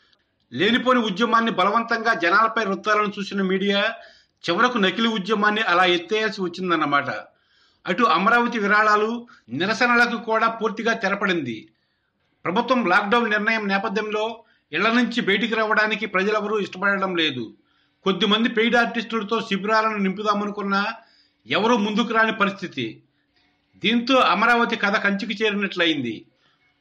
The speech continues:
ఒకవేళ కరోనా ప్రభావం తగ్గినా తర్వాత మరోసారి అమరావతి ఆందోళనను తెరపైకి తీసుకురావాలంటే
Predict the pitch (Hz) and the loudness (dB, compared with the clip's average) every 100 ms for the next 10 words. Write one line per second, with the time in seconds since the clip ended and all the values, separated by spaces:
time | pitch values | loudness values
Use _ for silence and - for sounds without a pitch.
0 | _ 131 131 135 196 233 226 185 220 233 | _ -8 -6 0 2 4 2 0 4 2
1 | 226 214 208 226 202 196 170 220 214 220 | 2 0 2 0 0 -2 -2 2 2 2
2 | 240 - _ _ 160 190 247 247 208 208 | -2 -14 _ _ -4 0 2 2 2 0
3 | 208 202 220 220 170 214 220 226 214 180 | 2 2 2 2 2 4 4 4 0 2
4 | 190 214 214 202 202 202 233 233 _ _ | 2 2 0 0 0 -2 -4 -10 _ _
5 | _ _ _ _ _ 143 190 247 240 208 | _ _ _ _ _ -4 2 2 2 0
6 | 233 - 226 220 220 214 208 214 220 240 | -2 -2 2 4 4 2 0 -2 -2 -2